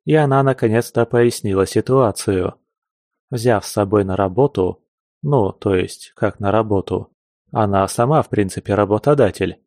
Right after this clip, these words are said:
смотрит за работой заводов своего отца, не знаю, какую должность она занимает. Ту писанину, копию которой я не так давно продал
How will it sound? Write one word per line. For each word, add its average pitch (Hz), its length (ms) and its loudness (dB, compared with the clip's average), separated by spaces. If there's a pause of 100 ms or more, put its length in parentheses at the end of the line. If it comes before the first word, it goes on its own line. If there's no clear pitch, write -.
(180)
смотрит 143 480 0
за 107 100 2
работой 104 440 2
заводов 101 500 0
своего 95 440 0
отца, 95 480 -2 (280)
не 147 220 0
знаю, 101 340 -2
какую 107 320 0
должность 98 500 0
она 92 180 -4
занимает. 104 680 -4 (680)
Ту 160 120 2
писанину, 131 680 0
копию 107 400 0
которой 107 460 0
я 101 160 2
не 98 100 0
так 98 280 0
давно 95 340 0
продал 101 560 0